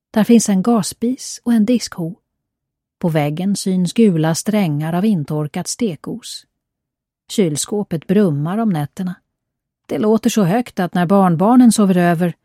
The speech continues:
vaknar de av ljudet. Nu är Erna nästan framme vid telefonen. "Måtte mitt barnbarn ha fått lite tålamod",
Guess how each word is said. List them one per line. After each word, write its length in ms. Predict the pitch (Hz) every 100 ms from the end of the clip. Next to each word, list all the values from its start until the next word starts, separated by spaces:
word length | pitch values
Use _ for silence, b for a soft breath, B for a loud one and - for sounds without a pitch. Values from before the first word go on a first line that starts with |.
| _
vaknar 500 | - 226 147 - 180
de 180 | 180 254
av 180 | 226 156
ljudet. 500 | 160 156 208 - - _ _ _ _ _ _ _ _ _ _ _ _ _ _ -
Nu 260 | 269 233
är 300 | 202 180 170
Erna 160 | 160 160
nästan 500 | 180 - - 262 226
framme 360 | - 214 151
vid 120 | 196 226
telefonen. 580 | 220 240 160 151 170 220 _ _ _ _ _ _ _ _ _ _ _
"Måtte 440 | - - _ -
mitt 200 | - -
barnbarn 600 | 175 180 165 151 156 175
ha 60 | 180
fått 260 | 160 147 -
lite 200 | 165 165
tålamod", 680 | 214 208 156 147 196 156